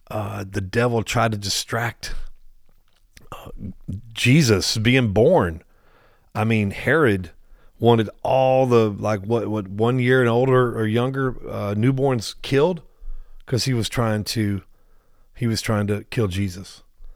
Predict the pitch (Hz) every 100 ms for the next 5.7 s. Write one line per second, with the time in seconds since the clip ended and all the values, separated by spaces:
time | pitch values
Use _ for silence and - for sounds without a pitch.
0 | - - - - 110 104 107 104 107 104
1 | 104 117 101 98 92 - 101 - 104 95
2 | 95 92 95 - - 104 - 107 95 107
3 | 120 - - - _ _ _ _ - -
4 | _ - 107 95 98 - 110 - 127 120
5 | 113 110 101 - 113 104